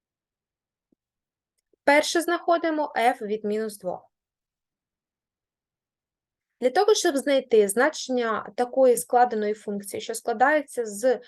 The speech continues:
а, двох частин двох різних графіків, ми маємо звернути увагу на проміжки. Які проміжки області визначення функції. В даному випадку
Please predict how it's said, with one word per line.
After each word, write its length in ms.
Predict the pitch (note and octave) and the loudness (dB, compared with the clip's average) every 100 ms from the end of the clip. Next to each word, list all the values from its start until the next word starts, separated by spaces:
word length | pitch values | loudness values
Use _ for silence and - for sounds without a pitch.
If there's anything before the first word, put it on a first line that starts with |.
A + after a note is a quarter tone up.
| _ _ _ | _ _ _
а, 120 | G#3 | -8
двох 400 | G3 G#3 C#4 D4 | -8 -2 0 0
частин 540 | - B3 - C4 B3+ G#3+ | -2 -6 -4 -6 -4 -4
двох 360 | G#3 C4+ C4 | 2 2 2
різних 420 | B3+ B3 A#3 G#3+ E3+ | 0 -2 -4 -6 -4
графіків, 600 | G#3 G3+ G3+ G#3+ B3+ B3+ - - - | -2 -2 -4 -10 -12 -14 -16 -12 -2
ми 100 | C4 | 0
маємо 360 | C#4+ F#4+ G4 | 2 2 0
звернути 500 | D4+ B3 B3 C4+ C#4+ | 0 0 0 -2 0
увагу 480 | B3 A3 B3 C#4 C4 | 0 4 4 4 0
на 300 | A#3+ B3 C4 | -2 -2 -2
проміжки. 760 | A#3 - B3+ B3+ G3 F3 - _ _ _ _ _ _ _ | -4 -2 0 0 -2 -8 -16 _ _ _ _ _ _ _
Які 220 | A3+ A3+ | -12 -12
проміжки 580 | - B3+ D4+ D#4+ - C4+ | -6 -2 0 -2 -4 -4
області 560 | - C#4 C4 C4 - B3 | 0 0 0 -4 -6 -8
визначення 1000 | G#3 B3 C#4 G#3+ G#3+ G#3+ A3 G#3+ G#3+ - | -2 2 2 2 -2 -2 -4 -4 -4 -8
функції. 680 | - A#3+ A#3 G#3+ - - - | -10 -4 -4 -4 -8 -10 -10
В 140 | - G#3+ | -8 2
даному 380 | C#4 C4+ A#3 A3 | 4 4 2 0
випадку 640 | A#3 - G#4 A4 - | 0 0 -2 -2 -4